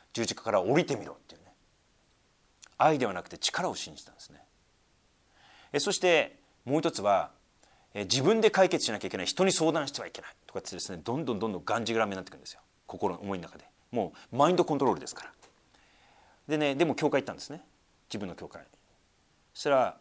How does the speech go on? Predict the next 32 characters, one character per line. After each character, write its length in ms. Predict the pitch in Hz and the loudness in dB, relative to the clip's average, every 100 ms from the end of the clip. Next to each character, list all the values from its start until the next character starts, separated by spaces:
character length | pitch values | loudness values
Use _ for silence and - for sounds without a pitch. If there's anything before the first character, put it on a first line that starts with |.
| - | -6
も 140 | 131 | -4
う 20 | |
本 100 | 113 | -2
当 80 | 135 | -4
年 220 | 143 - | -2 0
を 60 | 139 | 0
召 120 | 110 | 0
し 160 | - - | -2 -2
た 240 | 98 76 _ _ | -4 -6 _ _
お 80 | - | -6
召 100 | 110 | -4
し、 180 | - - | -4 -8
え 300 | 104 92 85 | -6 -4 -6
ー、 40 | 85 | -6
お 80 | 117 | -4
ば 160 | 113 120 | 0 0
あ 40 | |
さ 280 | - - 90 | -2 -8 -8
ん 100 | 78 | -8
か 140 | - | -10
な、 80 | 120 | -10
確 200 | 135 - | -8 -8
か。 200 | - - _ _ _ _ _ _ _ _ 131 | -8 -14 _ _ _ _ _ _ _ _ 4
が、 240 | 107 85 _ _ _ _ _ _ _ | 4 4 _ _ _ _ _ _ _
え 280 | 107 95 92 _ _ _ | -6 -6 -8 _ _ _
ー、 40 | 110 | -4
お 100 | 117 | -2
祈 240 | 117 113 | 0 0
り 60 | 107 | -2
さ 140 | 104 | -4
れ 80 | 101 | -10
て、 380 | 98 110 92 | -6 -4 -4